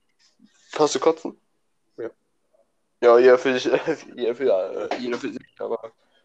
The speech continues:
Speaker 1: ja, sehr angenehm war es, sehr angenehm. <laughs> Das, es, und dann, ich hab's so weit so gesagt, ich hab keinen Bock, mein Akku ist leer, ich muss was kotzen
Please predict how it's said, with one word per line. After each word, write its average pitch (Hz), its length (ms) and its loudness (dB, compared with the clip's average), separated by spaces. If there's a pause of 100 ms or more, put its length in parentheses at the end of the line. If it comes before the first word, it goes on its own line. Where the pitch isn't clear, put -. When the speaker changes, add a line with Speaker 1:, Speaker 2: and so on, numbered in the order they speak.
(460)
Speaker 1:
ja, 185 200 6 (540)
sehr 127 140 4
angenehm 117 320 2
war 95 160 4
es, - 140 -12
sehr 107 140 2
angenehm. 101 360 -4 (1000)
<laughs> - 460 -8 (420)
Das, 147 300 -4 (520)
es, - 320 -6 (1700)
und 147 180 -4
dann, 180 380 2 (1080)
ich 131 180 -4
hab's - 300 -4
so 139 140 -6
weit 139 240 4
so 139 120 -4
gesagt, 131 300 -2
ich - 80 -8
hab 127 140 -4
keinen 120 160 -6
Bock, 135 260 0 (180)
mein - 140 -8
Akku 127 380 4
ist 120 120 -8
leer, 117 300 0 (540)
ich - 100 -20
muss 120 160 -14
was 113 220 -6
kotzen 135 640 -4